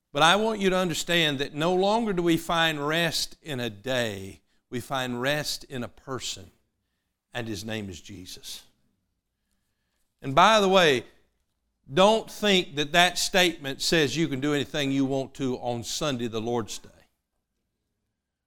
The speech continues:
because that is not the right conclusion to what I'm trying to help you understand. Our rest is in Jesus.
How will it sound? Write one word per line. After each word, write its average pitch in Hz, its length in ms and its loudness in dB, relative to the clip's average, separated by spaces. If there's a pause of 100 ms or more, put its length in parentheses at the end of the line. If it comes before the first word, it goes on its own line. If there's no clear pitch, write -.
(100)
because 117 460 -6
that 151 420 2
is 110 160 -10
not 127 480 -4
the 117 80 -14
right 117 320 -2 (120)
conclusion 110 640 -6 (880)
to 120 80 -16
what 117 180 0
I'm 107 340 -6 (300)
trying 110 380 -10
to 95 100 -20
help 110 280 -10
you 110 140 -8
understand. 95 460 -14 (3000)
Our 190 240 6
rest 175 480 2
is 131 120 -2
in 147 160 -4
Jesus. 147 600 -10